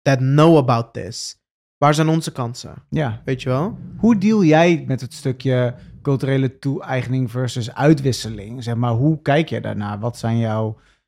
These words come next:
Speaker 2: hoe ga jij daarmee om?
Speaker 1: Hoe ik daarmee omga, ik vind het sowieso altijd een lastig topic. Ook omdat het is iets wat we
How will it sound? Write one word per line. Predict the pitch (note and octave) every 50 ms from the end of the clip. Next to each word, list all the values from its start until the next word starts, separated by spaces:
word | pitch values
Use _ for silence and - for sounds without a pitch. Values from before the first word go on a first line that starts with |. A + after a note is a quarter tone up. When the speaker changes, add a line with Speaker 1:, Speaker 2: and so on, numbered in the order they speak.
| _ _ _
Speaker 2:
hoe | - B2+ B2+ C3+ C#3 C3 C3
ga | - - - C3
jij | C3 C3+ C#3+
daarmee | C#3+ D3 C3 C3 C3 B2+ C3
om? | - - C3 B2 B2 A#2 A2+ _ _ _ _ - - - _ _ _ _
Speaker 1:
Hoe | - F3 F#3+ F#3+ -
ik | - F#3 A3 B3 - - - - -
daarmee | F3 F3 F3 E3+ E3+ -
omga, | E3+ E3 F3 E3 D#3
ik | C#3+ -
vind | - E3 D#3+
het | C#3+
sowieso | - D#3+ D3+ C#3+ D#3 E3 D#3+ D#3+ - - _
altijd | - D3+ D3 D3+ D3 D3+ D3+ C3+ -
een | C#3 C3+
lastig | C3 C3 C3 B2 - - -
topic. | - - C#3+ - C#3+ B2+ -
Ook | D3 D3+ D3
omdat | D#3 D3 C#3+ C#3+ C3+ -
het | C#3 -
is | C#3+ B2 - -
iets | C3+ B2 -
wat | - C3+ B2+ C3 -
we | C3+ B2 B2+ B2 A#2+